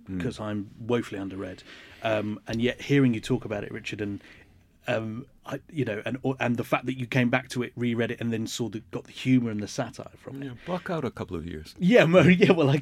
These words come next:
Speaker 2: I could do that,
Speaker 1: Mm.
Speaker 2: um, and read it out loud. Apparently, that's the way to be done, right?
Speaker 1: It, it, it's, it's luscious, and, and these, these, you know, this loose, long syntax,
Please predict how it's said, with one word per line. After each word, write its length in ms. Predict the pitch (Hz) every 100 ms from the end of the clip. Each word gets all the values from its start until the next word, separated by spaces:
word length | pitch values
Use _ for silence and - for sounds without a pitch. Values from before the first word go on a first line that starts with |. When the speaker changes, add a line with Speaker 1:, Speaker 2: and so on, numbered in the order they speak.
| 190
Speaker 2:
I 80 | 156
could 220 | - 175
do 160 | 139
that, 220 | 101 98 117
Speaker 1:
Mm. 140 | 98 - -
Speaker 2:
um, 300 | - 135 139 -
and 200 | 156 147
read 160 | 190 226
it 80 |
out 140 | 165 185
loud. 240 | 165 277
Apparently, 480 | 277 - 117 101 98
that's 240 | 110 -
the 100 | -
way 180 | 147 147
to 100 | 131
be 100 | 131
done, 240 | 120 196 220
right? 300 | 113 160 262 - -
Speaker 1:
It, 120 | 302 - - _ -
it, 160 | 131 -
it's, 240 | 127 127 - -
it's 260 | - 123 -
luscious, 680 | 117 151 - - - - - -
and, 240 | 107 113
and 300 | - 110 110
these, 400 | 107 120 110 - -
these, 600 | 110 117 110 117 - -
you 80 | 135
know, 80 | 101
this 260 | 113 120 107
loose, 420 | 104 127 113 -
long 440 | 107 110 104 110
syntax, 760 | - 107 98 85 80 - -